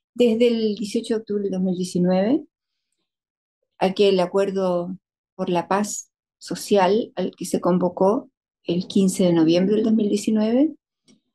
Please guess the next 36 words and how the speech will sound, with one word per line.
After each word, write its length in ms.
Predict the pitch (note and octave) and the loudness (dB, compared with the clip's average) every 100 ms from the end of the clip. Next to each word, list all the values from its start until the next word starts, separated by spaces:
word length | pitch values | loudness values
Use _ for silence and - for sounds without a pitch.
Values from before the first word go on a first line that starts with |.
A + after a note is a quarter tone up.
| - | -6
aquel 320 | G3+ G#3 G3+ | 0 2 2
proceso 540 | - F3+ G3+ G3 G3 | 0 0 0 0 -2
constituyente 760 | F3+ F3+ F3 - E3+ G3 G#3 G3+ | -2 -4 -8 -4 -2 0 0 -2
que 160 | F3+ | -2
yo 140 | F3+ G3+ | -2 -4
no 140 | F#3+ | -6
sé 180 | - G3 | -6 -6
si 140 | G3 | -6
llamarlo 400 | G#3 F3+ F#3+ F#3+ | -6 -2 0 0
revolucionario, 840 | F#3 E3+ F3 F3 - F3 F#3+ G#3 A#3 | 0 0 2 0 -2 0 0 0 -2
te 120 | F#3+ | -4
lo 80 | - | -4
dejo 200 | F#3 F3+ | -4 -8
a 40 | |
tu 100 | - | -12
criterio, 640 | - F#3 F#3+ G#3 B3 D4+ - _ _ - - - - _ _ - | -12 -6 0 2 0 -2 -6 _ _ -20 -20 -20 -20 _ _ 2
pero 180 | A3 A3 | 4 6
que 140 | A#3 | 4
venimos 420 | G#3+ G#3+ A3 A#3 | 2 2 0 0
en 140 | A#3 G3+ | 0 0
un 100 | G#3 | 0
deterioro 540 | G3+ G3 F#3 F#3+ G3+ | 0 -2 -4 -2 -4
franco 640 | G3 A#3+ A#3+ G#3+ - E3+ E3+ | -4 0 2 0 -2 -4 -4
de 140 | G3 | -2
nuestra 320 | F#3+ F#3 - | 0 0 -2
institucionalidad, 880 | F#3+ - - - F#3 F3 F3+ F#3 F#3+ | -10 -10 -14 -6 -2 0 2 2 2
de 80 | F3+ | 0
nuestra 260 | F3 - F3+ | -6 -4 -4
democracia. 640 | F3+ - - - - - _ _ _ _ _ _ _ _ _ _ _ | -4 -6 -6 -6 -8 -10 _ _ _ _ _ _ _ _ _ _ _
Y, 520 | - A3+ A3 A3 - _ _ | 0 4 4 4 0 _ _
y 100 | G#3+ | 0
eso 160 | A#3 C#4 | 4 6
me 140 | C4 | 4
preocupa 340 | B3+ G#3 A3 G#3 | 4 2 2 4
mucho 400 | G#3 G#3 G#3 G3 | 4 2 0 0
porque 580 | F#3 F#3 F#3+ F#3+ - | 0 0 0 0 0